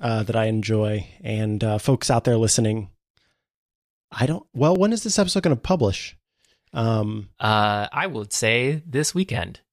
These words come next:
Speaker 2: and that
Speaker 1: Oh.
Speaker 2: is, that is a term. Um, that means anytime in the next three days. <laughs>
Speaker 1: Excellent.
Speaker 2: Maybe
Speaker 1: So
Speaker 2: four.
Speaker 1: then please go vote. Uh, vote in person if you can, um, or by dropping off your Dropbox. Um,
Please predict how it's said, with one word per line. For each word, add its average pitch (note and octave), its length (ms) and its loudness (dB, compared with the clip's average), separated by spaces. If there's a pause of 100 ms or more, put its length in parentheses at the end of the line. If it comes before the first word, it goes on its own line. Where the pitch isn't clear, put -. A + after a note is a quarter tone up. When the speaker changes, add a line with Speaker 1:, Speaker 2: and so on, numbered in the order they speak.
Speaker 2:
and G2 360 0
that B2 200 0
Speaker 1:
Oh. A2+ 40 2
Speaker 2:
is, G2+ 220 -2
that B2+ 200 -2
is G#2 80 -4
a G2+ 60 -4
term. G2 520 -2 (140)
Um, G2 400 -2
that A2 140 0
means A#2+ 500 -2 (100)
anytime G#2 600 -2
in G#2 80 -6
the G2 80 -2
next G2+ 280 -2
three D3+ 200 0
days. G2 300 0 (120)
<laughs> - 500 -6
Speaker 1:
Excellent. B2 520 0
Speaker 2:
Maybe A#3+ 100 -2
Speaker 1:
So C3 200 4
Speaker 2:
four. C3+ 120 4
Speaker 1:
then C3 140 2
please E3+ 360 2
go C#3 240 4
vote. A2+ 360 2 (240)
Uh, A2+ 240 0
vote B2 220 4
in B2 140 2
person A#2 360 4
if G#2 120 -2
you - 60 -18
can, G#2+ 460 -2 (280)
um, G#2 400 0
or G#2+ 260 4
by G2+ 420 2
dropping A2 440 2
off G2+ 140 0
your A2 60 2
Dropbox. G#2 760 0 (480)
Um, G2+ 540 0